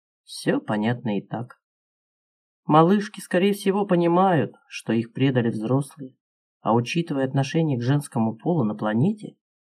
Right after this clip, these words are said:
бояться будут. Ну и статистика автоматических медицинских капсул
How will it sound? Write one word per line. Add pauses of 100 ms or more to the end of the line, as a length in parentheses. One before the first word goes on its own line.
бояться
будут. (920)
Ну
и
статистика
автоматических
медицинских
капсул